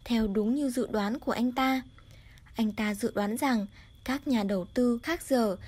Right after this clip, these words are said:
đã chất đầy cổ phiếu vào trong tài khoản của họ. Chỉ có vài điều là không hoàn toàn chắc chắn về điều đó. Trong hoàn cảnh này, bất cứ sự xuống dốc rất nhỏ nào cũng có thể là hố đen đối với anh ta.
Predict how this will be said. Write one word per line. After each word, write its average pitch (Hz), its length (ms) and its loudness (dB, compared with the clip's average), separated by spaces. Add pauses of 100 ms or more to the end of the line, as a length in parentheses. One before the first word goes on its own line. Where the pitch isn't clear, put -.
(160)
đã 190 140 0
chất - 260 -4
đầy 220 220 2
cổ 165 160 -2
phiếu 214 280 0
vào 226 180 -4
trong 220 220 0
tài 208 140 -2
khoản 202 300 -2
của 196 140 -2
họ. 220 320 2 (460)
Chỉ 202 180 0
có 202 200 -2
vài 220 200 -2
điều 196 340 0 (260)
là 202 120 0
không 226 280 0
hoàn 208 240 0
toàn 202 240 -2
chắc 302 220 -8
chắn 233 260 0
về 294 120 0
điều 202 180 2
đó. 196 320 0 (600)
Trong 214 220 0
hoàn 208 200 -4
cảnh 180 240 -4
này, 190 300 0 (300)
bất 311 240 -2
cứ 233 160 2
sự 247 320 -2
xuống 220 260 -2
dốc 370 160 0 (320)
rất 370 200 -2
nhỏ 240 220 0
nào 208 360 0 (300)
cũng 262 200 -2
có 277 140 -6
thể 214 220 -2
là 196 200 -2
hố 208 280 -2
đen 254 360 0 (280)
đối 214 200 2
với 233 160 0
anh 247 200 0
ta. 233 320 0